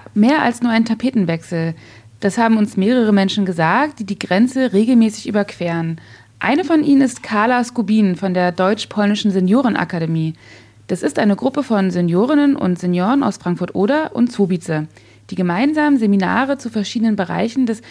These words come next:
gesellschaftlichen Lebens organisieren. Wir haben Carla Skubin gefragt, ob sich nach all den Jahren der Gang über die Oder überhaupt noch wie eine Grenze anfühlt.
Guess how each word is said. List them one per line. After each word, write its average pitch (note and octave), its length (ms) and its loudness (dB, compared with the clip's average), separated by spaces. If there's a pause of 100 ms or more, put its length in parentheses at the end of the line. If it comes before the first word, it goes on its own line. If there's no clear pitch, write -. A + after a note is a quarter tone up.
(160)
gesellschaftlichen G3 600 0
Lebens F#3 340 2
organisieren. D3+ 720 -2 (400)
Wir D4+ 160 2
haben D4+ 220 2
Carla B3+ 340 0
Skubin G#3 300 -4
gefragt, F#3+ 500 -4 (340)
ob G#3 200 -4
sich A3 260 -2
nach F#3+ 180 -2
all G3+ 140 0
den C4+ 160 2
Jahren A#3+ 460 2 (260)
der F3+ 120 0
Gang F#3+ 300 2
über G#3 200 0
die F#3+ 140 0
Oder B3 380 2
überhaupt F#3+ 440 -2
noch A3+ 240 -2
wie - 80 -2
eine F#3+ 160 0
Grenze G3 420 -2
anfühlt. E3+ 540 -4